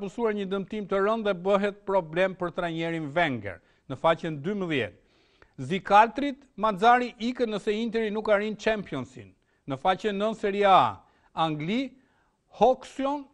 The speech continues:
i bindur për fitore ndaj San Marinos, dua goleat, në faqen njëmbëdhjetë. Spanjë, Del Bosco, besoj te Diego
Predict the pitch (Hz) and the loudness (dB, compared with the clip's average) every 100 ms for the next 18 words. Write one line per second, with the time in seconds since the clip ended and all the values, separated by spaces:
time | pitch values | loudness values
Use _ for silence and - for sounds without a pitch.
0 | _ - 170 147 220 254 226 208 196 175 | _ -8 -6 -2 -2 -2 0 -2 -2 0
1 | 226 226 220 196 190 180 - 220 202 190 | 4 4 4 2 2 2 0 0 2 0
2 | 190 214 208 180 160 190 202 165 170 180 | 0 -2 -4 -4 -6 0 2 2 0 4
3 | 175 156 156 - 156 160 - 147 143 147 | 8 8 6 0 -10 -8 -2 -2 -2 -4
4 | 143 175 156 135 120 95 - _ _ _ | -4 -6 -6 -4 -6 -8 -14 _ _ _
5 | _ - - 190 233 262 208 214 170 170 | _ -8 4 6 4 2 2 2 4 4
6 | 160 - 196 175 208 - 165 165 175 165 | 4 0 -2 0 -2 0 0 0 -2 -6
7 | 143 156 165 160 | -4 -2 -2 -4